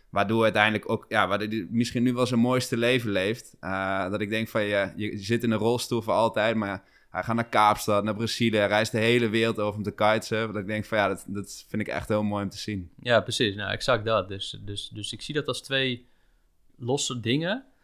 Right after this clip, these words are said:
Speaker 2: ehm, ehm, die allebei natuurlijk heel veel waarde hebben en vaak met elkaar verbonden zijn. Zo is het natuurlijk wel.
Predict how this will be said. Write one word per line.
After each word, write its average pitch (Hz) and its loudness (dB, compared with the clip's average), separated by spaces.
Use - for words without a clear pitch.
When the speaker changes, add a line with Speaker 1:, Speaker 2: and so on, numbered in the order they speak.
Speaker 2:
ehm, 110 -6
ehm, 107 -10
die 110 -10
allebei 113 2
natuurlijk 117 -6
heel 120 -4
veel 107 -4
waarde 113 8
hebben 113 -6
en 104 -6
vaak 107 6
met 107 -8
elkaar 104 -2
verbonden 101 -12
zijn. 117 -10
Zo - -18
is 98 -16
het - -18
natuurlijk 101 -14
wel. 110 -8